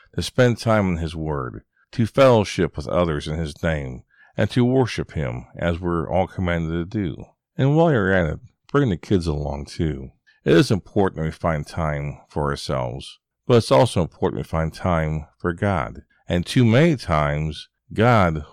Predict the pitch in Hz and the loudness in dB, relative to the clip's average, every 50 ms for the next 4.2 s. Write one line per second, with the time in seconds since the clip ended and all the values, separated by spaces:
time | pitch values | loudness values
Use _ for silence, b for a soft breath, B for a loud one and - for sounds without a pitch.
0 | _ - 80 80 85 87 85 80 85 85 82 73 - - - _ _ _ _ _ | _ -4 0 0 0 0 0 0 0 0 0 0 -2 -8 -20 _ _ _ _ _
1 | _ _ - - 101 95 92 85 - - 62 53 60 - _ _ _ _ _ _ | _ _ -6 0 2 2 2 2 0 -6 -10 -10 -12 -16 _ _ _ _ _ _
2 | _ - 104 101 98 101 104 104 101 - - - 101 98 95 92 85 - - - | _ 4 4 6 6 6 6 6 4 2 0 0 2 2 2 2 0 -2 0 0
3 | 95 95 95 92 85 85 85 82 - - 90 101 101 104 95 - - 92 87 85 | 2 2 2 2 2 0 0 0 0 2 2 4 4 2 2 0 2 2 2 2
4 | 80 82 80 - | 2 0 -2 -6